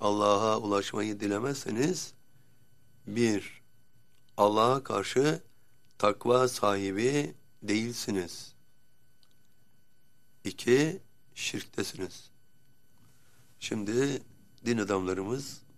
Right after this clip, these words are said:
bu konuda bize fena halde kızacaklardır. Yani biz şimdi Allah'a ulaşmayı dilemiyoruz diye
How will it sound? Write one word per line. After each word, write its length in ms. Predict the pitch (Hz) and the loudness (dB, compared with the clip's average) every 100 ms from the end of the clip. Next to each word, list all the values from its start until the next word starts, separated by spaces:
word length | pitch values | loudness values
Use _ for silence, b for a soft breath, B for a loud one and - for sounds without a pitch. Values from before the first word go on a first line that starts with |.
| - - - - - - - - - - | -20 -20 -20 -20 -20 -20 -20 -20 -20 -10
bu 140 | 113 104 | -8 -6
konuda 340 | 101 104 110 | -4 -4 -4
bize 200 | 104 107 | -4 -4
fena 260 | 107 110 110 | 0 0 2
halde 500 | 92 92 123 139 - | 0 0 0 -2 -4
kızacaklardır. 920 | 104 104 101 - 110 101 98 - - - - - | -2 -2 -2 -2 -2 0 -4 -6 -12 -14 -14 -2
Yani 320 | 110 107 107 | 2 2 0
biz 180 | 110 107 | -4 -4
şimdi 220 | - 110 | -4 -2
Allah'a 280 | 104 107 107 | 0 2 0
ulaşmayı 400 | 107 104 - 107 | 0 -2 -4 -4
dilemiyoruz 540 | 110 110 107 107 104 | -2 -2 -4 -6 -4
diye 280 | 107 107 107 | -2 0 0